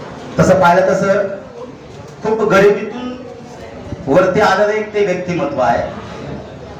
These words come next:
दोन, दोन मुलं, एक मुलगी अस्मिता नावाची, ती सॉफ्टवेअर इंजिनियर आहे, एक मुलगा अरुण, तोही सॉफ्टवेअर इंजिनियर आहे, आणि एक लहान सुशील म्हणून आहे, तोही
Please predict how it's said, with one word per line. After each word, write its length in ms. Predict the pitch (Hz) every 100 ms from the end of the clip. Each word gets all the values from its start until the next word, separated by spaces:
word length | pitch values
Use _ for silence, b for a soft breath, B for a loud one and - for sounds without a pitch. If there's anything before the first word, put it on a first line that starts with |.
| - - - - - - - - - -
दोन, 180 | 185 190 196 - - - -
दोन 220 | 175 185 196
मुलं, 300 | 208 214 185
एक 240 | 185 185
मुलगी 520 | 196 196 220 - - -
अस्मिता 420 | - 170 180 180
नावाची, 680 | 175 175 180 180 185 - - - -
ती 60 |
सॉफ्टवेअर 420 | 139 160 - 165
इंजिनियर 340 | 160 160 175 180
आहे, 420 | - - - - - - - - - - 131
एक 140 | 147
मुलगा 240 | 160 165 175
अरुण, 320 | - - -
तोही 440 | - - 139 185
सॉफ्टवेअर 380 | 175 - - 180
इंजिनियर 340 | 180 175 175 180
आहे, 440 | 180 - - - - - - -
आणि 160 | 127 151
एक 60 | 156
लहान 320 | 160 160 165
सुशील 300 | - 175 170
म्हणून 240 | 175 175
आहे, 320 | 160 160 160 - - - - - - - -
तोही 460 | 170 185 180 -